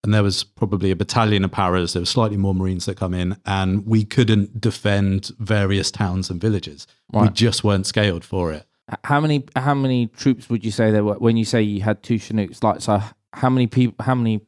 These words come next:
Speaker 1: So,
Speaker 2: guys
Speaker 1: w-,
Speaker 2: did you have
Speaker 1: the
Speaker 2: with you, guys
Speaker 1: fir-,
Speaker 2: and
Speaker 1: the
Speaker 2: girls?
Speaker 1: first time I went there, kind of late two thousand six, early two thousand and seven, there was a battalion of paratroopers and their support. There was probably about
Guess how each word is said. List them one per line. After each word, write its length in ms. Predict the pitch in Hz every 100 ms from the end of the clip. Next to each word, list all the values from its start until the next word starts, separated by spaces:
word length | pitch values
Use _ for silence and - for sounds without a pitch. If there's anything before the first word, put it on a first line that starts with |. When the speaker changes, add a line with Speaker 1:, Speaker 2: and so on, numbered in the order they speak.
| -
Speaker 1:
So, 220 | - 139
Speaker 2:
guys 80 | 131 131
Speaker 1:
w-, 80 | -
Speaker 2:
did 160 | 113
you 60 | 110
have 160 | 113 131
Speaker 1:
the 80 |
Speaker 2:
with 500 | 139 135 135 131 131
you, 60 | 107
guys 100 | 196
Speaker 1:
fir-, 40 |
Speaker 2:
and 80 | 113
Speaker 1:
the 60 | 110
Speaker 2:
girls? 100 | -
Speaker 1:
first 220 | 156 156
time 100 | 147
I 40 | 117
went 140 | 113
there, 160 | 92 92
kind 180 | 104
of 60 | 95
late 160 | 98 98
two 140 | 98
thousand 580 | 92 92 87 90 85 85
six, 280 | - 87 -
early 180 | 90 87
two 160 | 92
thousand 320 | 90 90 85
and 100 | 85
seven, 440 | 82 95 90 85 85 _ _ _ _ -
there 140 | 101
was 120 | 95
a 60 | 92
battalion 840 | 104 92 - 110 107 107 101 98 -
of 380 | - 92 90 85
paratroopers 920 | - 104 92 - 95 - 92 85 85 -
and 240 | - 90 87
their 120 | 87
support. 500 | - 87 - 92 90
There 100 | 90
was 100 | 90
probably 340 | - 98 87 90
about 440 | 87 87 85 85